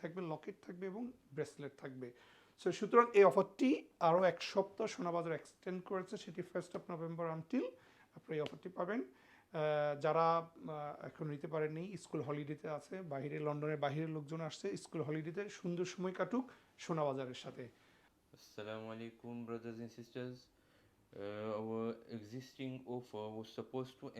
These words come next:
Speaker 2: end on twenty-fourth of October, this Friday, but due to customer demanding from outside of London and plus school holidays are starting, so we're gonna extend the offer till first of November, next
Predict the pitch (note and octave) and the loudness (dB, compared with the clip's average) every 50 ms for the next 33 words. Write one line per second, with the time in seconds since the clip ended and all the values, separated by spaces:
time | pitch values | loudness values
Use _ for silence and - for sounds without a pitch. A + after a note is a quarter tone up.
0 | A2 G#2 G#2 G#2 A2+ A2+ - - G#2 G#2 G#2+ G#2 - - - B2 A#2 B2 B2 - | -8 -8 -8 -10 -12 -12 -12 -12 -12 -12 -12 -14 -14 -12 -10 -10 -10 -10 -12 -12
1 | - B2+ B2 B2+ B2 B2 - - A2+ A2 - - G#2 - - - A2+ G#2 G2+ G2+ | -8 -6 -6 -6 -6 -8 -10 -12 -12 -12 -12 -14 -18 -14 -10 -8 -8 -6 -6 -6
2 | G2+ G2 A2+ A#2 A2+ - - G#2 F#2 F#2 F#2 F#2 F#2+ G2 G#2+ A#2+ B2 - _ _ | -6 -6 -8 -10 -12 -10 -8 -8 -6 -6 -8 -10 -12 -12 -12 -14 -16 -18 _ _
3 | _ _ _ _ _ _ - G#2+ G#2 G#2+ G#2+ A#2+ C3 C3 C3 - - B2+ A#2+ A#2+ | _ _ _ _ _ _ -12 -12 -12 -10 -10 -8 -8 -8 -8 -8 -8 -6 -4 -4
4 | A#2+ A#2+ A#2+ A#2+ A#2 - - B2+ B2 - - C3 B2 B2 B2 A#2 A#2 A#2 A#2 A2+ | -4 -4 -4 -6 -6 -6 -6 -8 -6 -6 -8 -6 -6 -6 -6 -6 -8 -8 -6 -6
5 | A2+ A2+ A2+ A2+ A2 A2 A2+ A2+ A2+ G#2+ G#2 - A2 G#2+ G#2+ G#2+ G#2+ A2 - - | -6 -6 -6 -8 -8 -10 -10 -10 -12 -12 -14 -14 -12 -12 -12 -12 -14 -14 -10 -8
6 | A#2 A#2+ A#2+ - - A#2+ A#2+ A2+ A#2 A2+ - - A#2+ B2 B2+ B2 A#2+ C3 C3 C3 | -8 -8 -6 -6 -6 -4 -4 -4 -6 -10 -10 -8 -8 -8 -6 -6 -6 -6 -6 -6
7 | A2+ F#2 A2 A2+ A2 A2 A2 A2 A2 A2 A2 - - A2 A2 A2 - - - - | -8 -8 -8 -8 -8 -10 -10 -10 -12 -14 -16 -14 -12 -12 -12 -12 -14 -18 -20 -20
8 | - - C3 B2 A#2 A2+ A#2 A2+ A#2 A#2 A#2 A#2 A2 A2 A2+ G#2+ A2 - - A#2+ | -12 -10 -8 -6 -6 -6 -6 -8 -8 -8 -8 -8 -8 -8 -8 -8 -6 -6 -4 -4
9 | A#2+ A#2 - - G2+ G2+ G#2 A2+ - - _ _ _ - - _ _ _ _ _ | -4 -6 -8 -10 -14 -12 -12 -14 -16 -18 _ _ _ -20 -20 _ _ _ _ _
10 | - G2+ A2 A#2 A2 A2+ A#2 A2+ A#2 A2+ A2+ A2+ A2+ - - - C3 C3 C3 B2 | -8 -6 -6 -4 -4 -4 -4 -2 -2 -4 -4 -6 -10 -10 -8 -6 -4 -4 -4 -6
11 | B2 A#2+ - A#2+ B2+ B2 - - G#2+ G#2 G#2 A2 A#2+ B2+ - _ _ _ _ _ | -8 -8 -6 -8 -8 -10 -10 -8 -6 -6 -6 -6 -8 -12 -14 _ _ _ _ _
12 | _ _ _ _ - C3+ C3 C3+ C3+ C3+ C3 B2 - - _ _ _ _ _ _ | _ _ _ _ -8 -6 -4 -4 -4 -4 -6 -8 -10 -14 _ _ _ _ _ _
13 | _ _ _ _ - C3+ C3+ C3 C3+ - - B2+ A2+ - A#2 A2 A2 A2 A2+ A2 | _ _ _ _ -2 0 0 0 0 -4 -8 -8 -8 -6 -6 -6 -6 -6 -6 -6
14 | G2 G#2 G#2 G#2+ A2+ A2+ A2 A2+ A2+ - | -6 -6 -6 -4 -6 -6 -8 -10 -10 -12